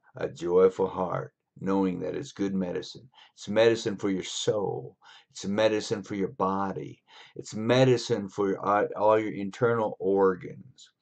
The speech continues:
And I always say I, I like to watch something funny because it helps me, uh, release good things in my body, that helps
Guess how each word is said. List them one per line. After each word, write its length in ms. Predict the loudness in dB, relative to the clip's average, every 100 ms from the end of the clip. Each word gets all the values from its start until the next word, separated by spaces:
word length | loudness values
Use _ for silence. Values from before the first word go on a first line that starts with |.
| -20 -20 -20 -18 -6
And 560 | -2 0 0 0 -4 -12 _ -10
I 240 | -4 0
always 340 | 4 4 4
say 160 | 2 0
I, 160 | 2 0
I 220 | -2 -2
like 220 | 0 -2
to 80 | -2
watch 240 | 0 0
something 340 | -2 -6 -8 -6
funny 400 | 0 0 0 -4
because 440 | -8 -4 -2 0
it 120 | -2 -8 _ _ _
helps 460 | 2 2 2 -4 -14 _
me, 680 | -6 -2 0 0 0 -2 -6 _ _ _ _
uh, 440 | -8 -6 -4 -6 -10 -16 _
release 960 | -6 -2 2 2 2 0 -4 -10 -14 -18 _ _ -20 _ _ _ _ -20 -18 -12
good 300 | 4 4 4
things 580 | 2 -2 -2 -4 -8 -6
in 100 | -4
my 180 | -4 -4
body, 540 | -2 0 0 0 -2 -6
that 100 | -10
helps 460 | -6 -6 -6 -10